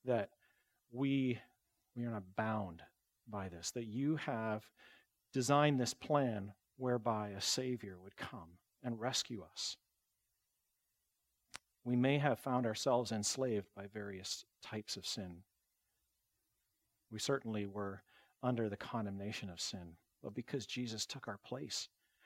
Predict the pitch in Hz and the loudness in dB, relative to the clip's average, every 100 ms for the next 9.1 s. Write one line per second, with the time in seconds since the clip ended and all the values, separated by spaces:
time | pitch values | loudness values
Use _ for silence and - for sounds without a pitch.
0 | - - - 135 135 143 135 139 139 131 | -20 -20 -12 -6 0 2 4 4 6 4
1 | 113 113 - 135 135 127 127 113 101 92 | 0 -4 -2 0 2 0 2 2 2 -2
2 | 95 _ _ _ - - 175 151 120 98 | -4 _ _ _ -8 0 2 2 0 -2
3 | - - 98 95 117 _ _ _ _ _ | -2 -2 -2 -6 -8 _ _ _ _ _
4 | _ _ _ - 117 123 107 - 170 175 | _ _ _ -16 -4 -2 2 6 6 4
5 | 120 95 101 - _ - 127 - 143 131 | 0 -2 -4 -6 _ -6 -4 0 2 2
6 | 120 120 113 110 107 - - 131 - 135 | 2 -2 0 0 -2 -4 -4 -2 -4 -8
7 | 104 101 - 127 113 104 101 87 87 - | -8 -12 -8 -6 -6 -6 -6 -6 -10 -18
8 | _ - 127 117 87 - - - 92 - | _ -6 -4 -2 -4 -6 -8 -10 -6 -6